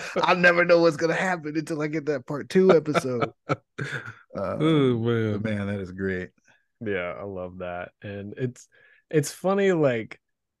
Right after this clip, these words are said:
Speaker 3: w-, I was watching that, uh, Timberwolves Celtics game, and obviously, I,
Speaker 2: Mm-hmm.
Speaker 3: like, I don't love the Celtics as an Eastern Conference rival, but I definitely noticed myself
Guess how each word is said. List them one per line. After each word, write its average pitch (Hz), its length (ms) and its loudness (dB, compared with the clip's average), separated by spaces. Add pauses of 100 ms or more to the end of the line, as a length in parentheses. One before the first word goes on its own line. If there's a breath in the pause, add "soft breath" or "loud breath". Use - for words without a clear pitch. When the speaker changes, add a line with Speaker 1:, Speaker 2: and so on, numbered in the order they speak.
(200)
Speaker 3:
w-, 147 200 -2
I 123 100 0
was 127 160 0
watching 117 460 0
that, 101 220 -6
uh, 101 180 -8
Timberwolves 107 540 -2
Celtics - 580 -6
game, 123 540 -4
and 104 400 -4
obviously, 151 320 6
I, - 0 -
Speaker 2:
Mm-hmm. 120 60 6
Speaker 3:
like, 113 180 2
I 110 40 2
don't 104 260 -2 (180)
love 101 260 -2
the 98 60 -6
Celtics 92 600 -6 (120)
as 98 80 -4
an 98 100 -4
Eastern 101 260 -6
Conference 101 440 -6
rival, 101 540 0
but 107 280 -2
I 147 100 2
definitely 170 460 -2
noticed 120 260 -4
myself 101 360 -8